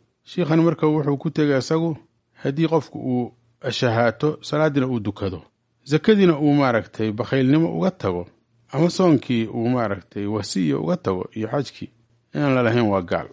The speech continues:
Yani waa la isku khilaafsan yihin-, culimadu isku khilaafsan yihiin. Arkaantaas saddexda ah, qofkii ka taga oo wasiyo uga taga oo isagoon maaragtay diidanayn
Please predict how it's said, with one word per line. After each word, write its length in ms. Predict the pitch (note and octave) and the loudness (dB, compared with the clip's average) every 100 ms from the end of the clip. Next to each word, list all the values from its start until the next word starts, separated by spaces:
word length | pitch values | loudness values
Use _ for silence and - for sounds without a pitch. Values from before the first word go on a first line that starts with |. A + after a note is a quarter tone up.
| - | -12
Yani 200 | G#2 G#2 | -6 -2
waa 100 | A2+ | -2
la 60 | A#2 | -2
isku 120 | - | -4
khilaafsan 320 | D3 B2+ C#3 | 0 0 0
yihin-, 60 | A#2+ | -2
culimadu 160 | B2+ C3+ | 0 -2
isku 160 | G#2+ D#3 | -4 -2
khilaafsan 360 | D3 B2 E3+ | 0 0 2
yihiin. 200 | B2 F2 - _ _ _ - | 2 2 -6 _ _ _ -14
Arkaantaas 640 | A#2 B2+ C#3 - F#2+ G2+ - - _ _ _ _ | -8 -2 0 0 0 -2 -6 -16 _ _ _ _
saddexda 520 | - C3 G#2 G#2 G#2 B2+ | -8 -4 -2 -2 -2 -4
ah, 100 | - - _ _ _ | -6 -16 _ _ _
qofkii 260 | - G#2+ A2 | -8 -6 -6
ka 140 | G#2+ | -6
taga 220 | A2+ G#2+ G#2 | -4 -2 -2
oo 160 | G#2 | -2
wasiyo 400 | G2+ - C#3+ B2 | -4 -4 -4 -2
uga 120 | A2+ G2 | -4 -4
taga 220 | G#2 A2+ E2 | -4 -4 -4
oo 40 | |
isagoon 340 | G2+ B2+ A2+ G#2+ | -6 -4 -2 0
maaragtay 400 | G2+ G2 - G2+ | -2 -4 -6 -6
diidanayn 580 | G#2+ A2+ A#2 C3 A#2+ | -2 0 4 4 4